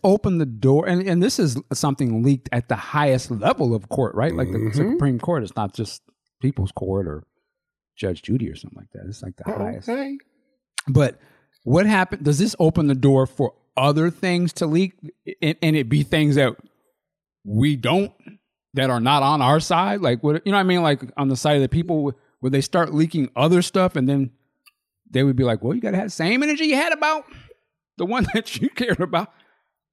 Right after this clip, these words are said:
Speaker 1: We leaking now. I mean,
Speaker 2: I don't
Speaker 1: is this
Speaker 2: think
Speaker 1: a
Speaker 2: it'll be a
Speaker 1: dangerous
Speaker 2: problem.
Speaker 1: precedent?
Speaker 2: No, because they're gonna tighten it up. You know, whoever leaked it or whoever stationed it or whatever, what have you, it came from, someone will fall.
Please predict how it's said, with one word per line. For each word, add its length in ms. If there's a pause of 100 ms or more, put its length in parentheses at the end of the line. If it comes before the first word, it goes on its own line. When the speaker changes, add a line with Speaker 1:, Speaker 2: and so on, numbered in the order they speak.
(520)
Speaker 1:
We 160
leaking 420
now. 180 (800)
I 80
mean, 220
Speaker 2:
I 40
don't 220
Speaker 1:
is 80
this 120
Speaker 2:
think 100
Speaker 1:
a 20
Speaker 2:
it'll 100
be 0
a 80
Speaker 1:
dangerous 220
Speaker 2:
problem. 200
Speaker 1:
precedent? 400 (460)
Speaker 2:
No, 280
because 520 (220)
they're 160
gonna 160
tighten 280
it 100
up. 120 (640)
You 100
know, 120
whoever 680
leaked 280
it 160
or 120
whoever 460
stationed 580
it 80
or 300
whatever, 260
what 200
have 200
you, 240 (480)
it 180
came 280
from, 400 (760)
someone 720
will 200
fall. 480